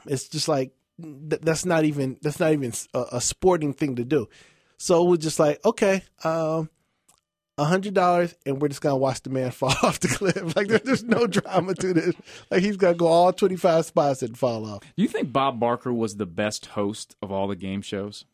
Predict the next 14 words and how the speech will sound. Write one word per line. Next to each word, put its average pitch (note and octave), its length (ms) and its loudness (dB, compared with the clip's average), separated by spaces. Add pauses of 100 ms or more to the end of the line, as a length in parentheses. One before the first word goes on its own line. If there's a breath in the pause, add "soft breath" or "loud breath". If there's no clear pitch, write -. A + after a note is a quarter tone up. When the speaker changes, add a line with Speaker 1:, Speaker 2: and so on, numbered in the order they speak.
(600)
Speaker 1:
Yeah, D#3 220 4
I A#2+ 40 -4
think A2 180 -8
a G2 40 -14
strong F2+ 320 -14
ca-, F2 180 -18 (100)
case E2 200 -16
could F2 120 -20
be F#2 100 -18
made. F#2 280 -16 (180)
Speaker 2:
Yep. - 180 -10 (280)
Speaker 1:
Yeah, - 180 -16 (120)
I - 40 -16
mean, G#2 320 -14